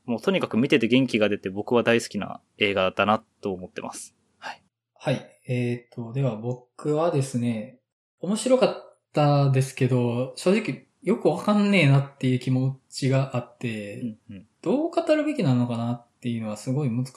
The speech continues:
Speaker 2: しいなとは未だに思ってるので、まあ、ちょっと皆さんの話に相乗りさせてもらおうかなっていう感じなんですけど、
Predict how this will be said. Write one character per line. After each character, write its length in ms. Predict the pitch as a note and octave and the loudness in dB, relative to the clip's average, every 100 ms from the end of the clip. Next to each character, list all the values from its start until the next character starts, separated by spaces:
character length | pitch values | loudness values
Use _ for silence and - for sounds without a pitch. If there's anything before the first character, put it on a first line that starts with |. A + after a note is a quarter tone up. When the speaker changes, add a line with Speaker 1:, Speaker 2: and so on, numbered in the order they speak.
| C3+ | -6
Speaker 2:
し 160 | - | -4
い 40 | G#2+ | -8
な 120 | B2 | -8
と 100 | A2 | -10
は 80 | G#2+ | -8
未 260 | C3 C3 | -2 0
だ 100 | C3 | 4
に 100 | C3+ | 4
思 120 | D3 D#3 | 2 0
っ 140 | - | -4
て 80 | D#3+ | -4
る 80 | D3 | 0
の 140 | A2+ | -2
で、 440 | A2 G#2 G2+ - _ _ | -2 -6 -6 -10 _ _
ま 400 | D#3+ B2+ G2 - | -4 -4 -4 -16
あ、 20 | _ - | _ -18
ち 120 | - | -10
ょ 20 | |
っ 20 | |
と 60 | A#2+ | -2
皆 180 | B2 - | 2 2
さ 140 | - | 2
ん 60 | C3 | 2
の 60 | |
話 320 | G#2+ C3+ C3 A#2+ | 4 2 2 0
に 80 | B2+ | -2
相 180 | B2+ | 0
乗 120 | B2+ B2+ | 2 2
り 100 | C3 | -2
さ 140 | C#3 | -4
せ 140 | - C#3+ | -4 2
て 60 | |
も 60 | F3 | 4
ら 120 | C#3+ | 6
お 60 | - | 4
う 40 | |
か 60 | A#2+ | 4
な 120 | C3 | 0
っ 120 | C3+ | 0
て 80 | - | 0
い 140 | A#2+ | 0
う 40 | A#2+ | 2
感 280 | C3+ B2+ B2 | 2 2 2
じ 200 | B2 A#2 | 0 0
な 120 | A2 | -4
ん 100 | A2 | -8
で 80 | A#2 | -10
す 80 | |
け 120 | - A2 | -12 -10
ど、 360 | A#2 A2 G#2+ | -8 -8 -10